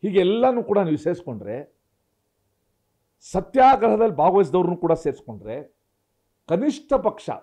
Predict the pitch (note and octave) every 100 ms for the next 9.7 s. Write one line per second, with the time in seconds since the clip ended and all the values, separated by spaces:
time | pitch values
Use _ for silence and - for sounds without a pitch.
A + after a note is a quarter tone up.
0 | _ _ _ _ _ _ _ _ _ _
1 | _ _ A2 G2 F#3 C4+ B3+ A#3+ A3+ -
2 | G#3 - E3+ E3+ F3 C3 D#3 D#3 C3 D3+
3 | A#2 A2+ C#3 B2 G2 E2+ - _ _ _
4 | _ _ _ _ _ _ _ _ - G3+
5 | D3+ C#3+ B3 D4 D4+ C#4+ G#3 F#3+ F#3+ D3
6 | A#2 G2+ B2 G#3 - _ _ _ - G#3
7 | G#3+ D#3 F#3 F#3 D#3 C3+ B2+ G#2+ F#2+ E2
8 | - _ _ _ _ - B2 B2 A2+ D3
9 | C#3+ C3+ B2+ A#2+ B2 A#2+ A2